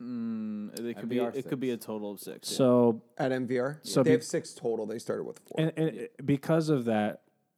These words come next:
Speaker 3: th-, it's much, it's a much different culture up there in regards to bocce than it was down here. Down here was more of, like, recreational,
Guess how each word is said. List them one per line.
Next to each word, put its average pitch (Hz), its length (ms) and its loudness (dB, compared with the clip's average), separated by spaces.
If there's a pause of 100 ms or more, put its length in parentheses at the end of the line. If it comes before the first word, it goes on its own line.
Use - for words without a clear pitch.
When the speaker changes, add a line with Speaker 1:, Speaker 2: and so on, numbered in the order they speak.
(240)
Speaker 3:
th-, 123 140 -8
it's - 380 -6 (120)
much, 123 440 -2
it's - 140 -4
a 120 60 0
much 123 380 0
different 113 640 -2
culture 110 540 0
up 107 260 -4
there 107 320 0
in 104 140 -4
regards 104 420 -2
to 104 100 -4
bocce 101 480 -4
than 95 140 -6
it 95 100 -6
was 95 220 -6
down 95 200 -8
here. 95 140 -8
Down 143 280 -2
here 151 280 -2
was 113 260 -2
more 117 340 2
of, 107 120 0
like, 104 220 -2
recreational, 107 960 -4